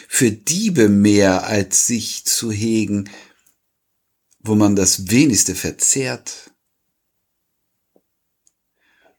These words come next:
Wie lange währt's, so bin ich hin und einer Nachwelt untern Füßen. Was braucht sie,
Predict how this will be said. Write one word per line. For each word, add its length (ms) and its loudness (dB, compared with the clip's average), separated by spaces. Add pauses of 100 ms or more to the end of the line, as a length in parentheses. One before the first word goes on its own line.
(500)
Wie 140 -8
lange 380 2
währt's, 920 2 (600)
so 300 -8
bin 240 0
ich 240 -6
hin 680 2
und 200 -4
einer 340 2
Nachwelt 600 2
untern 420 2
Füßen. 880 0 (1800)
Was 220 0
braucht 720 -2
sie, 720 -2